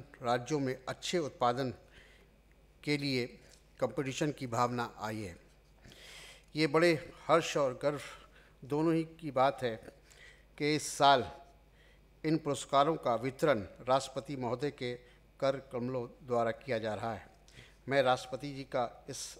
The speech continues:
अवसर पर स्वागत करता हूं तथा आभार प्रकट करता हूं कि उन्होंने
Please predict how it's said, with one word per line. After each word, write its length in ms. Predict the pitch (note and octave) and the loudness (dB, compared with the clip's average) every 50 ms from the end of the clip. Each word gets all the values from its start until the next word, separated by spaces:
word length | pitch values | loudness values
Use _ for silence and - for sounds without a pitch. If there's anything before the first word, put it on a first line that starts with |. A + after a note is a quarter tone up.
| - | -8
अवसर 280 | - - - - - D3 | -8 -8 -6 -4 -4 -4
पर 340 | - - A2+ G#2+ G#2 - - - - - - - - - | -4 -4 -4 -4 -4 -6 -14 -20 -20 -20 -20 -20 -20 -12
स्वागत 380 | - - B2+ B2 B2 C#3 C#3+ - | -4 -2 0 0 0 -2 -4 -6
करता 240 | C#3+ C3 - - D3+ | -6 -6 -2 -2 -2
हूं 180 | C#3 D3+ E3 E3 - - - - - - - _ - - - - - - - - - _ - | 0 0 -2 -6 -8 -14 -20 -20 -20 -20 -20 _ -20 -20 -20 -20 -20 -20 -20 -20 -16 _ -6
तथा 420 | C#3+ - - C#3+ B2+ A#2 A2 - - - - - - - - | -2 2 4 4 4 4 2 -4 -12 -20 -20 -20 -20 -8 -4
आभार 320 | B2 A#2+ A2+ B2 C3+ D#3+ D#3+ | -4 -2 2 4 4 4 4
प्रकट 360 | - - C3+ B2+ - C3 - | 2 -2 -6 -4 -4 -4 -4
करता 300 | - B2+ G#2+ - - B2 | -4 -6 -6 -2 -2 -2
हूं 360 | A2 G#2+ G#2+ A#2+ A#2+ - - - - - - - - - - - - - - - - - - | -2 -2 -4 -10 -14 -16 -18 -20 -20 -20 -20 -20 -20 -20 -20 -20 -20 -20 -20 -20 -20 -8 -4
कि 100 | C3 C3 | 0 0
उन्होंने 480 | C3+ C3+ C3+ D3 C#3+ B2 A#2 C3 - | 2 4 4 4 2 2 -2 -4 -8